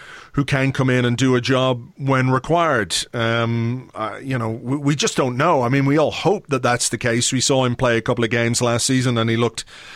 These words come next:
he looked like a, a, a pretty decent young footballer, but he hasn't been tested yet. Uh, we'll find out in due course, I'm sure, when a few more of our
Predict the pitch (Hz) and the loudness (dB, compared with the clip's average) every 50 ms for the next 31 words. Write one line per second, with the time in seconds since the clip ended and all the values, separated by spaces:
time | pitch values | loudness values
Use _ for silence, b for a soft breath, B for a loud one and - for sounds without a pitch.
0 | B B B B B 127 127 127 135 123 135 123 123 110 127 123 120 117 113 117 | B B B B B 0 2 2 2 2 2 0 0 2 0 2 2 2 0 0
1 | 117 - 113 113 110 110 - _ 127 117 117 101 _ - 143 135 127 120 117 135 | -2 -2 0 0 0 -2 -4 _ -4 -4 -4 -4 _ -2 0 2 2 2 2 2
2 | 131 127 - 135 135 131 131 131 123 120 - 165 165 160 139 135 131 127 127 120 | 2 2 0 0 0 2 2 2 0 0 0 -2 0 2 2 2 4 4 2 2
3 | 113 127 120 123 123 _ _ _ _ 131 135 131 131 127 131 123 127 120 117 117 | 2 0 0 0 -2 _ _ _ _ -4 -2 0 2 2 2 0 0 0 0 -2
4 | 120 - 135 139 139 - - - 110 107 117 117 117 151 - _ _ - 117 117 | -2 0 0 0 0 0 -2 -4 -2 0 0 0 0 -2 -4 _ _ -6 -4 -4
5 | 117 117 117 120 117 120 120 123 123 117 - - 147 131 123 120 117 117 123 123 | -2 -2 -2 -4 -2 0 0 0 0 0 0 -2 0 0 2 2 0 0 0 -2
6 | 117 110 123 127 120 - - 120 120 110 - 120 113 110 - 135 127 123 117 113 | -2 -2 -2 -2 -2 0 0 2 2 2 0 -2 -2 -2 0 2 2 4 4 2
7 | 117 113 113 113 113 110 107 - 131 127 120 123 131 131 120 104 107 101 | 2 2 2 2 0 0 0 0 0 0 2 4 4 2 2 2 0 -2